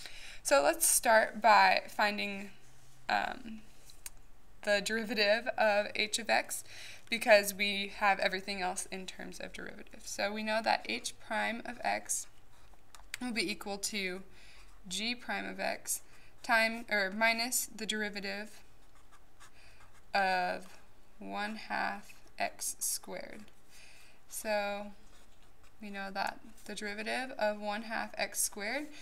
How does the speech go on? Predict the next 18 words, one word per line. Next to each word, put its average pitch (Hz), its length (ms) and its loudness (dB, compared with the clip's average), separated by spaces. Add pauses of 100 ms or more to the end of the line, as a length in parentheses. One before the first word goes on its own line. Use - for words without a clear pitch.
(420)
is 220 340 -2
just 214 240 0
going 196 300 -6
to 196 140 -6
be 190 240 -12 (120)
x. - 540 -2 (920)
So 226 220 2
we 220 440 2
can 233 160 -6
say 214 280 8
that - 360 2 (360)
h 240 220 4
prime 277 200 0
of 277 120 -4
x 220 280 0
is - 200 -4
equal 202 260 -8
to 196 480 -2